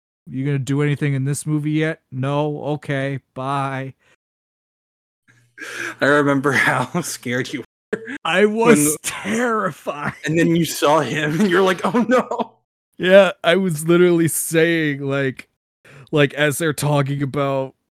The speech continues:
Speaker 1: "All right, we're making a new movie," I went, "I'm just waiting for Sean Bean to show up." That's, and to go, "Hey, guys,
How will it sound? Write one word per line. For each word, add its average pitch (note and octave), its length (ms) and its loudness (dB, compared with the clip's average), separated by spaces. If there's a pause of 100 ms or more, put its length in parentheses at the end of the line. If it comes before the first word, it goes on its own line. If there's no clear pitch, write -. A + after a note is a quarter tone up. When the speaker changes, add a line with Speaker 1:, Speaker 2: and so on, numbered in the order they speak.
(160)
Speaker 1:
"All E3 80 0
right, E3 240 2
we're D#3+ 120 -2
making E3+ 380 2
a E3+ 80 2
new E3 220 0
movie," C#3+ 600 -2
I C#3 180 0
went, C#3+ 480 -4 (160)
"I'm D#3 240 2
just C#3 240 0
waiting D3+ 520 0
for D3+ 200 -4
Sean D#3 520 -2
Bean D3 540 -2
to C3 60 -2
show C3 520 0
up." A#2 220 -4 (240)
That's, C#3 460 -10
and C3+ 240 -14
to C3+ 80 -8
go, C3+ 240 -2
"Hey, D3 240 0
guys, C#3 400 -4